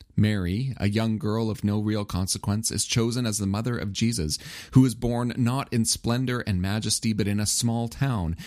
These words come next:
and laid among the straw of a feed trough. The first witnesses and heralds of the miraculous birth of the King of Kings are not governors or princes, but lowly shepherds who just happen to be living nearby.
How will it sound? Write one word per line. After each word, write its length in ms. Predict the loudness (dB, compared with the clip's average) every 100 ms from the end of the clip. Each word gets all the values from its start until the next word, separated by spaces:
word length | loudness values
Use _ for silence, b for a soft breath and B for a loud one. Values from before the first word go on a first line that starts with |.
| B
and 180 | 2 2
laid 340 | 2 0 0
among 220 | -2 -2 -2
the 100 | -2
straw 680 | -2 -2 -2 0 -2 -4 -4
of 120 | -2
a 80 | -2
feed 400 | -2 -2 -2 -4
trough. 480 | -2 -2 -4 -8 -18 b b b _ _ 0
The 80 | 2
first 340 | 2 0 0
witnesses 560 | -2 -2 -2 0 0 -2
and 140 | -2
heralds 420 | 0 0 0 0
of 140 | -2 0
the 80 |
miraculous 640 | 0 0 -2 -2 -4 -4 0
birth 280 | 0 0
of 100 | -2
the 80 | -2
King 280 | 2 4 2
of 100 | -2
Kings 400 | 0 0 0 -4 B B
are 80 | 2
not 240 | 2 0 0
governors 540 | 0 2 0 0 -2
or 160 | -2 -4
princes, 560 | 0 2 2 0 -2 B B B
but 160 | 2
lowly 540 | 2 0 2 0 -2 -2
shepherds 580 | -2 -2 -2 -2 0 0
who 100 | 0
just 360 | 0 -2 -2
happen 380 | -2 -2 0 -2
to 100 | -2
be 100 | -2
living 320 | -2 0 0
nearby. 560 | 0 -2 -2 -2 -2